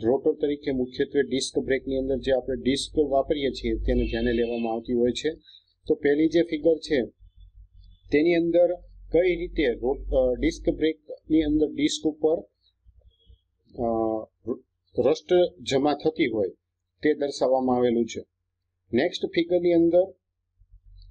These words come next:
the same rotor close up, you can see the rust embedded into the metal.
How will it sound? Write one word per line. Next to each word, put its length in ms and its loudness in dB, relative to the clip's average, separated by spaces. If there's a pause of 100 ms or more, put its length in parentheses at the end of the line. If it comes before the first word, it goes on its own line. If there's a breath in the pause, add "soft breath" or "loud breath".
(340)
the 80 -2
same 500 -4
rotor 500 0
close 880 -2
up, 100 -4 (240)
you 200 -2
can 460 0
see 500 -4 (160)
the 480 2
rust 640 -2
embedded 840 0
into 540 0
the 100 2
metal. 500 -4